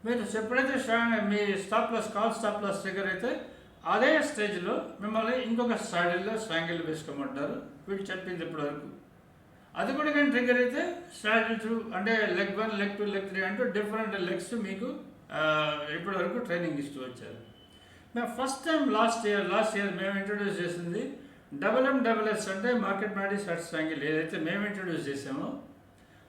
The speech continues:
దాంట్లో మేము స్టెప్స్ చెప్పాము. ఫస్ట్ మీరు అసలు first of all fix the range, fix the range. తర్వాత మీరు డైరెక్ట్గా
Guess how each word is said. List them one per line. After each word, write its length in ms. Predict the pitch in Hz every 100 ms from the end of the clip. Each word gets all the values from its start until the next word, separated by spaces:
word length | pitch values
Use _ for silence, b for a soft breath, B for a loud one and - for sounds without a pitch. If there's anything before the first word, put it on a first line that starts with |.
| -
దాంట్లో 380 | - 240 262 277
మేము 120 | 254
స్టెప్స్ 420 | 226 240 285 277 254
చెప్పాము. 400 | 220 175 147 139 190
ఫస్ట్ 240 | 175 - 139 - -
మీరు 180 | 165 233
అసలు 200 | 247 233
first 280 | 214 220 - 233
of 60 | 214
all 160 | 254 269 - - - 233
fix 80 | 175 180
the 80 | 190
range, 260 | 190 247 262 - - - - - - - - - -
fix 80 | 247
the 180 | 226 240 170
range. 220 | 170 - - - - - - - -
తర్వాత 280 | 214 254 262
మీరు 280 | 254 233 208
డైరెక్ట్గా 440 | 208 226 233 254